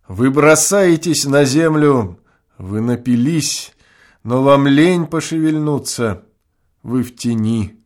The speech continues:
вы дышите пахучей сыростью, вам хорошо,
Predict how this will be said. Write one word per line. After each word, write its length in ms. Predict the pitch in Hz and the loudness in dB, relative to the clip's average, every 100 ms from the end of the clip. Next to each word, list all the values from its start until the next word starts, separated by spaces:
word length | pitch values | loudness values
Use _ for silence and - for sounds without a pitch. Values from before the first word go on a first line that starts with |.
| _ _ | _ _
вы 240 | 90 95 | -12 -8
дышите 500 | 95 113 - 101 98 | -4 -4 -6 -14 -14
пахучей 540 | - 95 - 92 - | -10 -12 -10 -14 -12
сыростью, 800 | 85 - 123 139 123 - 120 123 _ _ _ _ | -12 -6 -4 -6 -10 -14 -16 -16 _ _ _ _
вам 180 | 104 95 | -6 -6
хорошо, 680 | - 95 90 - - 147 - | -8 -10 -10 -12 -8 -8 -10